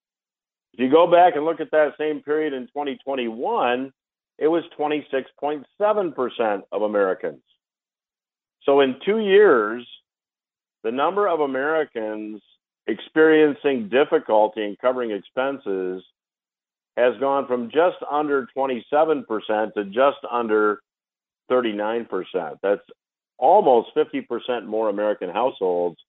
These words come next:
experiencing difficulty in covering expenses.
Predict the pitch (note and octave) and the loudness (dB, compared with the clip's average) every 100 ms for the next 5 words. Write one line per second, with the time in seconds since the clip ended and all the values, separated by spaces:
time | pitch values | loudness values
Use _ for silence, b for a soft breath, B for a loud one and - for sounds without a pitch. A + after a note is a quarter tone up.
0 | _ _ _ _ _ _ - - - - | _ _ _ _ _ _ -12 -12 -6 2
1 | B2 A#2 G#2+ A2 G2 E2+ F#2 D#3+ E3 - | 4 4 2 0 -2 0 2 4 4 2
2 | F#2 F2 - F#2 F#2 F2 _ _ _ _ | 2 0 0 -2 -2 -4 _ _ _ _
3 | _ - A#2 - F#2+ F2+ F2 F2 - C4 | _ -8 -4 0 2 0 -4 -8 -2 0
4 | C#4 - F2 | 0 -4 -6